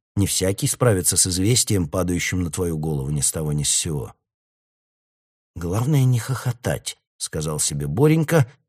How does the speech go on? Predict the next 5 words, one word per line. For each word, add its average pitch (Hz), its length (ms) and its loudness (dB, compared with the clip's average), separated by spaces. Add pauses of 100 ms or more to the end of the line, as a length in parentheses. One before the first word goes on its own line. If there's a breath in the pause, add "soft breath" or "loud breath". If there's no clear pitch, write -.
(100)
подходя 104 400 0
к - 100 -8
пустырю 92 460 -2
вокруг 104 560 -4 (160)
строения. 60 920 -4